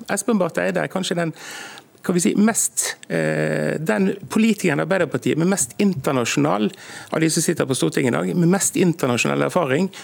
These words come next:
med mest erfaring og troverdighet fra det som ligger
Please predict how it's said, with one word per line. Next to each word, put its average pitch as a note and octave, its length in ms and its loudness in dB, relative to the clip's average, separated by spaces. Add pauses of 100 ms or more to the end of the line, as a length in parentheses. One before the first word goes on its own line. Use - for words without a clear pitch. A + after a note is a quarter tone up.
(100)
med E3+ 160 4
mest - 560 -2
erfaring F3+ 600 2 (200)
og E3 140 2
troverdighet F3 880 0 (320)
fra - 160 -2
det E3+ 160 2
som E3+ 80 2
ligger D3+ 320 2